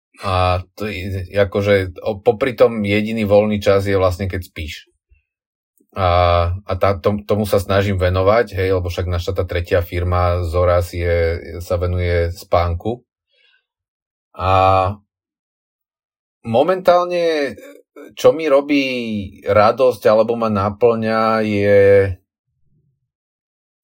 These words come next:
radosť je asi silné slovo, ale čo, čo ma reálne ako, ako zamestnáva, je štúdium tej krízy stredného veku.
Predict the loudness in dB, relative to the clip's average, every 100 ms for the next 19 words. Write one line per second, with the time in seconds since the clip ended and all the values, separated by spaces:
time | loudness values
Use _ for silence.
0 | _ -20 -2 0 0 -2 0 0 0 -10
1 | -4 -2 -2 -6 -4 -2 2 4 4 0
2 | -8 -4 -4 2 4 4 2 -2 -4 -4
3 | -6 -8 -6 -6 -2 -2 -2 0 0 0
4 | -4 -10 -6 -4 -2 0 0 -2 _ _
5 | _ _ -6 -4 -4 -8 -6 -6 -2 -2
6 | -2 -2 -4 -8 -10 -6 -4 -4 -4 -6
7 | -6 -6 -8 -4 -4 -2 -4 -4 -2 -2
8 | -2 -2 0 2 2 0 -2 -16